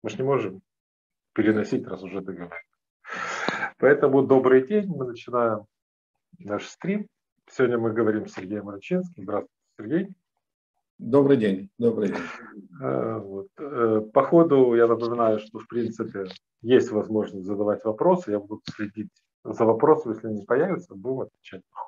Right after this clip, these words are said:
Speaker 2: Окей, да, да,
Speaker 1: А, а начинаем мы с вопроса, тоже с вопроса, который был в прошлый раз.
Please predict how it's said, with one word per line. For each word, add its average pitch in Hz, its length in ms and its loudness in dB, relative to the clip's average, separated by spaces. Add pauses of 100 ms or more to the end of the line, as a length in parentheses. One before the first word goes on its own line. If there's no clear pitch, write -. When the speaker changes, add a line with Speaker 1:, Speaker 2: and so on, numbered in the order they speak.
(140)
Speaker 2:
Окей, - 380 2 (400)
да, 123 240 0
да, 117 120 -2
Speaker 1:
А, 135 460 10 (680)
а 135 240 4
начинаем 143 760 4
мы 127 260 -4
с 113 140 -14
вопроса, 113 880 2 (320)
тоже 107 260 0
с - 80 -14
вопроса, 190 400 0
который 135 340 -4
был 110 200 -4
в 117 80 -16
прошлый 98 400 -8
раз. 90 140 -8